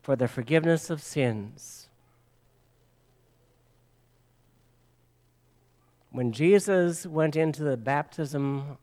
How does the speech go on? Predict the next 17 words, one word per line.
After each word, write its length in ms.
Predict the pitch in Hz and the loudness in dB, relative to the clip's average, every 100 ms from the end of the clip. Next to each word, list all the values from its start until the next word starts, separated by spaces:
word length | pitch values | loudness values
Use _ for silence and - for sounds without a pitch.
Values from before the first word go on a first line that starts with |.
| - | -12
of 380 | 110 113 107 - | -8 -8 -10 -18
the 100 | 110 | -8
Jordan, 600 | 127 123 95 85 110 - _ _ _ _ _ _ _ _ _ _ _ _ - | -2 -2 -2 -8 -12 -20 _ _ _ _ _ _ _ _ _ _ _ _ -8
what 160 | 131 | -4
he 80 | 143 | -2
did 420 | 135 147 131 143 - _ _ - | 2 4 4 0 -14 _ _ -12
is 140 | 113 | -8
he 60 | 151 | -8
put 180 | 180 196 | -4 -2
himself 760 | 165 - 151 147 147 - - _ _ _ _ _ _ _ _ - _ _ _ _ 135 | -4 2 4 4 2 -6 -20 _ _ _ _ _ _ _ _ -20 _ _ _ _ -4
in 140 | 127 | -2
the 40 | |
place 340 | 123 147 131 - | 0 0 0 -2
of 140 | 120 - | -6 -2
every 340 | 165 165 170 | -2 0 -2
human 340 | 151 165 147 127 | 0 0 2 2
being. 400 | 117 85 78 | 0 0 -6